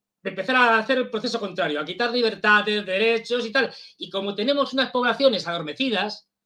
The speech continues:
a-, aborregadas, eh, pues no hay problema. Oye, mira, hemos hecho el experimento del covid, tres meses todos encerrados,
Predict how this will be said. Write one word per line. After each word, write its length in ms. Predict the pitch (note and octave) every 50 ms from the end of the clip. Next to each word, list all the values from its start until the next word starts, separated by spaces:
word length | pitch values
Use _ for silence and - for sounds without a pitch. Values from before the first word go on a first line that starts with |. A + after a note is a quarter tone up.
| _ _ -
a-, 260 | C#3+ E3 E3 E3 - _ _ _ _ _
aborregadas, 1000 | - E3+ E3+ F3+ F3 D#3 D3+ E3 E3+ A#3+ B3+ A3 G3+ F#3+ G#3+ A3 - - - _ _ _ _ _ _ _ _ _ _ _ _ _ _ _ _
eh, 680 | D3+ D#3 D#3 D#3 D#3 D#3 D#3 D3 D3 C#3+ C#3 B2 - _ _ _ _ _ _ _
pues 840 | F3+ F3+ E3+ D#3+ D#3 D3 C#3+ C#3+ C#3 C3+ C3+ C3+ C3 - - - _
no 100 | E3+ B3
hay 80 | A#3+
problema. 460 | - F3 D#3 C#3+ E3+ F#3+ F3+ D3+ B2 C3+
Oye, 200 | F3+ G#3 E3+ D#3
mira, 280 | G3+ A3 F3+ C3+ A2+ - - _
hemos 260 | - F3 A3 A#3 -
hecho 160 | B3 A#3+ B3
el 60 | A3+ A3
experimento 520 | A3 A#3 A3 G#3 G#3 A3+ A#3 A3 G#3+ A#3
del 200 | G#3+ G3 F3 D#3
covid, 420 | G3 G3 F#3 D3 C#3 A#2+ G#2+ - _ _ _ _ _ _ _ _ _ _
tres 260 | G3 G#3+ A#3 A3+ G#3+
meses 340 | G#3 A#3 A#3 A3 A3+ G#3+ -
todos 240 | A#3 A3+ A3 G#3
encerrados, 840 | A3 G#3+ - - F#3+ F3+ F#3 F3+ E3 C3+ A#2+ G#2+ G#2 G2+ - _ _